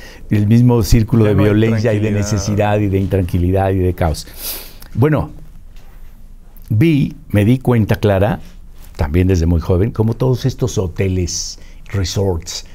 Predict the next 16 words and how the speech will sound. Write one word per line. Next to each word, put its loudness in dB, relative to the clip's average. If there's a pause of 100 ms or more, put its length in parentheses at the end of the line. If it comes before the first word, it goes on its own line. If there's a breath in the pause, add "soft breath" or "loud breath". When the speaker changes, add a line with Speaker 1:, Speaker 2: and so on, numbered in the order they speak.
(160 soft breath)
Speaker 1:
maravillosos, -2 (600 soft breath)
no 0
son -2
mexicanos. -4 (1120 soft breath)
Tienen 4
ahí 4
a 0
trabajadores 0
mexicanos -2
a -2
los -4
cuales -4
les -6
pagan -4
una -2
miseria. -2